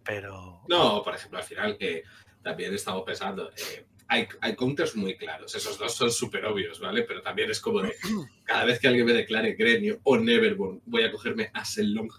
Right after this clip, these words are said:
Speaker 2: dos, ¿y qué pasa si me encuentro con un Eurípides? ¿Qué pasa si me encuentro con Titania? O con, eh,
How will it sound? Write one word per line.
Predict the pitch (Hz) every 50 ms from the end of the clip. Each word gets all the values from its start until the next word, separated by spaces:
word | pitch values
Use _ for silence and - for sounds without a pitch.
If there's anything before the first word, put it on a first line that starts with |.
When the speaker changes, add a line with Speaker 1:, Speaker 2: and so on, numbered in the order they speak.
| - - 101
Speaker 2:
dos, | 117 117 110 104 - - - - - - -
¿y | - 120
qué | - 117
pasa | 113 113 110 -
si | - 120
me | 113 104
encuentro | 101 104 101 - -
con | 107 104
un | 107 107 101
Eurípides? | 98 98 117 131 - 151 - 185 - - - - - - - - - - - - - _
¿Qué | - 127
pasa | 117 110 110 - 120
si | 110 120
me | 104 101
encuentro | 95 98 110 107 101 101 104 101
con | 98 104 104 104 101 101 101 104 101 98
Titania? | - - - - 262 135 135 110 - - - _ - _ _ _ _ _ _ _ _ _ _ - - - -
O | - 240 233
con, | - 220 - - - - 107 104 104 104 104 107 107 104 104 -
eh, | 113 110 104 101 101 101 101 101 95